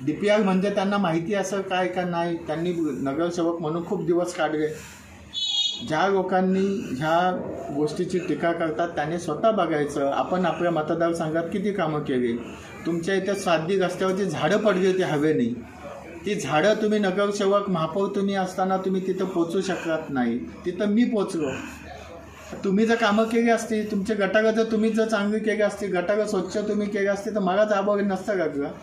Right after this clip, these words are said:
म्हणून लोकांच्या मागणीनुसार मी त्या ठिकाणी जातोय, लोकांच्या गटारांपासून, पायवाटापासून असे रस्ते बनवतो. पण अनेक मुख्य रस्ते मी बनवल्यात आणि त्या मुख्य रस्त्यावरती मी जर बोर्ड, बॅनर लावले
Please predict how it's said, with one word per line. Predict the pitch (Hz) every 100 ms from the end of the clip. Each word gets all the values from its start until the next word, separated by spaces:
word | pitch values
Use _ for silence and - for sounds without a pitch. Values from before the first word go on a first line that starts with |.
| - - - -
म्हणून | 131 151 220 277 127 -
लोकांच्या | 135 143 139 196 208 202 226
मागणीनुसार | 220 170 160 196 202 185 202
मी | 196 190
त्या | 185 175
ठिकाणी | 180 160 170 175
जातोय, | 160 147 190 190
लोकांच्या | 151 147 156 175
गटारांपासून, | 165 139 131 160 175 165 160 175 170
पायवाटापासून | 143 147 160 156 156 156 156 156
असे | 139 151
रस्ते | 139 127 - 143
बनवतो. | 127 143 151 156 156 - - -
पण | 175
अनेक | - 147 165 208 208
मुख्य | 175 165 - 196
रस्ते | 185 180 185
मी | 180
बनवल्यात | 165 160 160 160 185 - - - - - -
आणि | 147 185 123
त्या | 165
मुख्य | 196 175 - 190
रस्त्यावरती | 175 170 175 165 165 185
मी | 180 175
जर | 185
बोर्ड, | 185 151 143 165 180
बॅनर | 147 139 165
लावले | 165 147 147 160 127 -